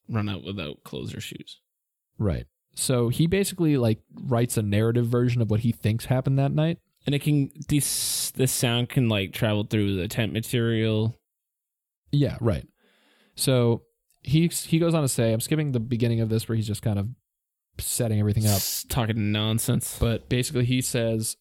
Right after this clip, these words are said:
Speaker 2: outside, the wind is picking up speed, falling somewhere between a whistle and a howl. The half-open entrance flaps urgently.
Speaker 1: A wow.
Speaker 2: <laughs> At last, Sasha and Kolya come inside and close up the three layers of toggle clasp, Sangshi, et cetera, et cetera. Um,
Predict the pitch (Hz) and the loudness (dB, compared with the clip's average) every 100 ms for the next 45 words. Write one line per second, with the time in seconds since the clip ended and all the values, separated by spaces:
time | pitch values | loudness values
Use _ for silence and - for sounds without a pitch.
0 | _ _ _ _ _ - _ 151 185 - | _ _ _ _ _ -20 _ -4 -2 2
1 | 139 127 117 131 156 - 131 127 107 - | 2 4 4 6 4 4 4 4 0 0
2 | 101 101 95 - 131 143 139 135 131 123 | 2 2 0 -2 0 2 2 4 4 2
3 | - 120 110 120 - 123 104 101 110 87 | 2 2 4 2 2 2 2 2 2 2
4 | 82 87 - 160 - - 151 156 143 127 | 0 -4 0 -2 -2 -2 0 2 2 2
5 | 123 127 123 - - 127 120 - 151 143 | 4 2 0 -4 -4 0 0 0 0 0
6 | 120 120 107 98 104 - - 135 _ - | 2 2 2 2 0 0 -2 -2 _ -20
7 | - _ - 123 143 151 - 165 - 147 | -20 _ -4 0 0 0 2 0 2 0
8 | 147 143 135 165 175 139 135 127 - 131 | 4 2 4 2 2 2 2 2 2 2
9 | 131 113 131 127 135 139 135 123 - 143 | 2 -2 -2 0 2 2 0 -4 -2 -2
10 | 147 147 - 120 120 117 - 131 131 127 | -2 -4 0 0 2 0 -2 0 0 -2
11 | 110 104 - 101 101 - 120 123 120 117 | -2 -4 -4 -4 -4 -6 -4 -4 -2 -2
12 | 120 - - - - _ _ - - 110 | -2 -6 -20 -20 -20 _ _ -16 -4 0
13 | 110 110 110 107 104 | 2 2 2 2 -2